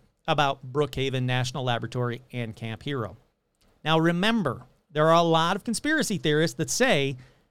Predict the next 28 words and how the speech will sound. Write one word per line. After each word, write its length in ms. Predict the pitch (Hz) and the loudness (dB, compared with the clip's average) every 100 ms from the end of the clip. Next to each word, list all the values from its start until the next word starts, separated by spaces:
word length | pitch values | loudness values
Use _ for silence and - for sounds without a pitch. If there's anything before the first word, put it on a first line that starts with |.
| _ _ _ - | _ _ _ 0
there 160 | 165 | 4
are 100 | 185 | 4
tunnels 540 | 180 233 277 220 147 127 | 2 0 2 4 2 2
that 180 | 185 | 0
run 460 | 170 185 247 147 107 | 0 2 4 2 -2
from 180 | - 127 | -4 -2
Camp 300 | 135 208 - | 0 -2 0
Hero 420 | 202 175 120 95 _ _ _ - | 0 2 2 -2 _ _ _ 0
all 360 | 143 165 196 | 4 6 4
sixty 340 | 165 226 - 240 | 2 -4 0 4
miles 440 | 226 208 202 185 | 6 6 4 2
underneath 360 | 165 156 196 - | 0 0 0 2
towns 520 | 233 208 196 196 - _ _ _ _ _ _ _ _ | 2 4 4 2 -2 _ _ _ _ _ _ _ _
to 100 | - | -2
the 80 | 165 | 0
Brookhaven 640 | 127 156 160 156 160 170 175 | 2 0 0 -2 -2 -4 -6
National 540 | 123 120 110 131 135 131 | -6 -6 -6 -8 -10 -12
Laboratory. 680 | - 117 98 90 104 - - _ _ _ _ | -6 -6 -6 -8 -12 -14 -20 _ _ _ _
Get 180 | - 185 | 0 0
this, 320 | 147 113 - - - _ | -2 -6 -8 -10 -16 _
in 80 | 160 | 0
the 80 | 196 | 2
late 240 | 220 226 | 2 -2
sixties, 580 | - 156 127 113 - - - _ _ _ _ _ _ _ _ - | -2 -4 -4 -14 -16 -20 -20 _ _ _ _ _ _ _ _ -6
equipment 640 | 151 147 185 220 247 240 | -4 0 0 2 -2 -2
from 220 | 247 247 | -2 2
Brookhaven 640 | 151 131 120 120 113 127 170 _ _ _ 131 | 2 2 0 0 0 -2 -4 _ _ _ -8
was 580 | 127 160 247 285 226 | 2 2 2 0 -4